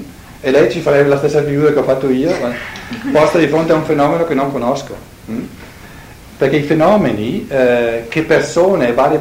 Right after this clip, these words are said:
ritengono di estrema importanza sono tantissimi. Naturalmente ognuno che ha, che ha fatto una certa esperienza con un autore, no,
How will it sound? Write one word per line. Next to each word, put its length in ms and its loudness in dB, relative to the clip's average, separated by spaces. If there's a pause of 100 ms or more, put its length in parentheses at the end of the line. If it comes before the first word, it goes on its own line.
(140)
ritengono 720 -2
di 80 0
estrema 280 -4
importanza 480 -8
sono 180 -6
tantissimi. 580 -10 (1000)
Naturalmente 460 -2
ognuno 560 0 (420)
che 240 0
ha, 360 4
che 140 0
ha 140 0
fatto 300 -2
una 140 -2
certa 220 -4
esperienza 500 -2
con 140 -6
un 80 -4
autore, 640 -4 (180)
no, 200 -14